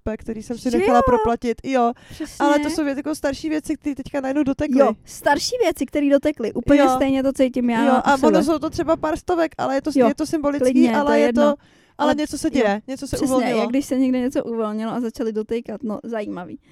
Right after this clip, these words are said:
Speaker 2: Zajímavý. No, ale dneska my jdem teda na něco jiného než peníze, i
Speaker 1: No,
Speaker 2: když
Speaker 1: to
Speaker 2: myslím,
Speaker 1: jo.
Speaker 2: že se k penězům stejně jednou vrátíme zase s nějakýma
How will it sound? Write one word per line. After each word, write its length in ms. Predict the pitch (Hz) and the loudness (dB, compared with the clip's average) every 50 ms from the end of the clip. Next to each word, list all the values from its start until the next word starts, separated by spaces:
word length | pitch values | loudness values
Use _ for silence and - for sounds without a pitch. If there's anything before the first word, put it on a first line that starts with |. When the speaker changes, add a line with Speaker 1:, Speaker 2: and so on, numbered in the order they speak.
| _ _ _ _ _ _ _ | _ _ _ _ _ _ _
Speaker 2:
Zajímavý. 500 | - 220 262 262 247 233 220 208 196 208 | -6 -4 -2 -2 -2 -2 -4 -4 -4 -4
No, 100 | 220 240 | 0 0
ale 160 | 240 247 254 | 2 2 2
dneska 400 | 233 247 277 - - - - 220 | 0 0 -2 -2 -4 -8 -6 -4
my 100 | 214 214 | -4 -2
jdem 180 | 214 220 220 220 | -2 -4 -4 -4
teda 180 | 226 220 220 | -4 -6 -6
na 80 | 220 220 | -6 -6
něco 240 | 220 220 220 - 226 | -6 -6 -4 -4 -4
jiného 280 | 220 220 220 214 208 | -2 -2 -2 -2 -2
než 160 | 196 202 226 - | -2 -4 -6 -8
peníze, 380 | - 220 202 202 202 185 202 208 | -8 -8 -8 -8 -8 -8 -8 -10
i 140 | - - | -8 -8
Speaker 1:
No, 80 | 214 202 | -6 -6
Speaker 2:
když 120 | 226 226 | -6 -4
Speaker 1:
to 60 | - 269 | -4 -4
Speaker 2:
myslím, 220 | 226 220 214 240 | -4 -2 0 0
Speaker 1:
jo. 60 | 226 | 0
Speaker 2:
že 60 | 233 | 2
se 100 | 226 - | 0 -2
k 80 | 233 - | -4 -2
penězům 360 | - 226 214 220 214 208 208 | -4 -2 -2 -2 -4 -4 -6
stejně 300 | 226 - 214 208 208 196 | -6 -6 -8 -6 -6 -6
jednou 200 | 196 190 202 208 | -6 -6 -6 -6
vrátíme 480 | 202 202 180 190 208 - 226 214 196 185 | -6 -6 -6 -8 -8 -6 -6 -6 -6 -8
zase 340 | 185 190 - - 190 180 214 | -10 -14 -12 -10 -10 -10 -10
s 80 | 220 | -10
nějakýma 460 | 208 190 196 208 - - - - 208 | -10 -10 -12 -12 -12 -10 -8 -8 -8